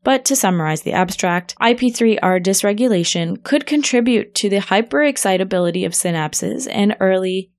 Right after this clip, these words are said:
A D pathology. Up next is paper number five. Presubiculum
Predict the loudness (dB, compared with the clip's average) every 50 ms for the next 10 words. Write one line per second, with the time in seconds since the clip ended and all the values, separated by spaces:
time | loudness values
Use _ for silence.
0 | _ -6 -2 -2 0 -2 -2 -4 -6 -6 -6 -6 -6 -6 -8 -10 _ _ -10 -8
1 | -8 -8 -6 -8 -8 -6 -6 -4 -6 -6 -6 -6 -6 -8 -8 -10 _ _ _ _
2 | _ _ _ _ _ _ _ _ _ _ _ _ _ _ _ _ _ _ _ _
3 | _ _ 0 0 0 2 2 2 2 2 2 0 -2 -4 -6 -8 -8 -8 _ -2
4 | 0 0 0 -2 -6 -12 _ -10 -4 -4 -4 -2 0 0 0 2 2 2 0 0
5 | -2 -4 -6 -6 -4 -4 -4 -6 -8 -10 -14 _ -4 0 2 2 2 2 2 0
6 | 2 2 0 0 0 0 0 2 2 0 0 -2